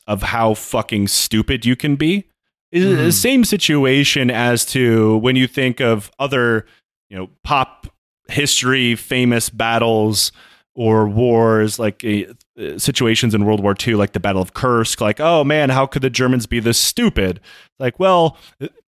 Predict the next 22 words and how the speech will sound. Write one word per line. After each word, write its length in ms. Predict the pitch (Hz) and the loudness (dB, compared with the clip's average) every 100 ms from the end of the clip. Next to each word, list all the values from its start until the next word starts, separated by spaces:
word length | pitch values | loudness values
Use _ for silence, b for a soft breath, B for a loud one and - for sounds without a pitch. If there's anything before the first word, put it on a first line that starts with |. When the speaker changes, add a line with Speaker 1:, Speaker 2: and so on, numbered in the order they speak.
| _ _ b _ 120 | _ _ b _ -2
Speaker 1:
they 160 | 180 | -2
really 400 | 147 202 320 254 | 2 2 2 2
weren't 580 | 120 98 143 202 123 117 - | 0 0 0 2 0 -4 -4
until 280 | 139 160 143 | -2 0 0
they 140 | 120 | 0
were. 540 | 117 190 151 87 98 - | 0 0 0 -2 -12 -14
You 100 | 143 156 | -4 0
know 60 | |
what 80 | 175 | 2
I 40 | |
mean? 180 | 190 214 | 2 0
<laughs> 40 | 160 | 0
Speaker 2:
Yeah. 340 | 143 135 104 | 2 2 2
Speaker 1:
Like, 100 | 101 - B 185 | -2 -6 B -2
if 140 | 196 226 | 0 0
you 80 | |
look 220 | 220 277 277 | 0 -2 -2
at 80 | - | -6
the 80 | |
totality 920 | 180 185 165 - - 190 220 196 165 147 | -4 0 -2 -4 -8 -2 2 4 2 0
of 100 | 123 | 0
history, 680 | 285 277 - 120 104 104 | -2 -2 0 0 0 -2